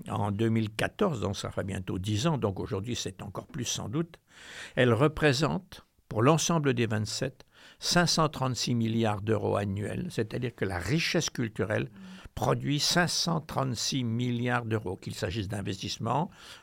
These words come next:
de salaires et de, et, et de bénéfices. Et d'autre part, la culture des Européens, les cultures des Européens, euh, font travailler sept millions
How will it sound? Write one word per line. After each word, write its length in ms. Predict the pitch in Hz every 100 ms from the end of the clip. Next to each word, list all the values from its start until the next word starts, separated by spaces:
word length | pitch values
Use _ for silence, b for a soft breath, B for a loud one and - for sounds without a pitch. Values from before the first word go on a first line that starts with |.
| B
de 100 | 92
salaires 600 | - 107 107 127 151 - _ -
et 60 | 110
de, 320 | 117 117 107 120
et, 280 | 113 107
et 40 | 107
de 100 | 104
bénéfices. 520 | 127 135 - - - _ B B B
Et 100 | 135
d'autre 260 | 117 135 139
part, 280 | 139 160 156
la 100 | 117
culture 560 | 151 131 - 143 123
des 280 | 101 151 160
Européens, 640 | 117 123 110 104 113 110 151
les 240 | 120 160
cultures 420 | - 135 - 131
des 160 | 117 104
Européens, 460 | 104 101 104 107 202 - B B B B -
euh, 440 | 95 101 101 107
font 240 | - 156
travailler 560 | 147 113 107 107 104 110
sept 280 | - 131 -
millions 520 | 123 117 113 110